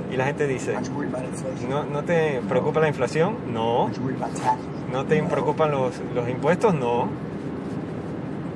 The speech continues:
Speaker 2: You guys,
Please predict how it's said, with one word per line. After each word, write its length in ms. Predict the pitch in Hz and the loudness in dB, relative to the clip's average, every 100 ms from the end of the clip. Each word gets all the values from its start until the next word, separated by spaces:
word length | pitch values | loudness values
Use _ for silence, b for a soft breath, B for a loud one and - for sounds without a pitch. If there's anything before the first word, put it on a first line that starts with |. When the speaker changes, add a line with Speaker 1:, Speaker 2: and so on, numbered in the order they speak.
| - - - - - - - - - - - - - - - - - - - - - - - - 160 | -6 -6 -6 -6 -6 -6 -8 -8 -6 -6 -6 -6 -6 -6 -6 -6 -6 -6 -6 -6 -6 -6 -8 -6 -2
Speaker 2:
You 140 | 202 | -2
guys, 500 | 180 147 - - - | 0 -2 -2 -4 -6